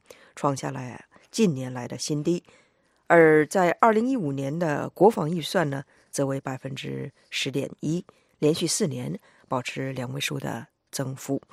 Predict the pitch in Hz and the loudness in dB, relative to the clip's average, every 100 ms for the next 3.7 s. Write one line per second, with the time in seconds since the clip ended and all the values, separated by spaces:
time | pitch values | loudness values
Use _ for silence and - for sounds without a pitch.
0 | - _ _ - 156 147 139 - - 139 | -20 _ _ 2 4 4 0 -4 -2 -2
1 | 139 175 180 - 185 - 147 139 135 - | 0 0 2 0 -2 -2 -4 -2 -6 -4
2 | 147 143 139 147 127 117 127 - _ _ | -4 -4 2 2 2 -4 -4 -6 _ _
3 | - 131 131 165 139 117 | -4 -2 -2 -2 -4 -6